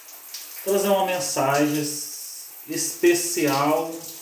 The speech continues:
especialmente, né, exclusivamente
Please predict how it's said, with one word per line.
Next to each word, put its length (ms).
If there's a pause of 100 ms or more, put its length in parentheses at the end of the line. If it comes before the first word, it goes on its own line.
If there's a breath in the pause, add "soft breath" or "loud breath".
(800)
especialmente, 960
né, 180
exclusivamente 1200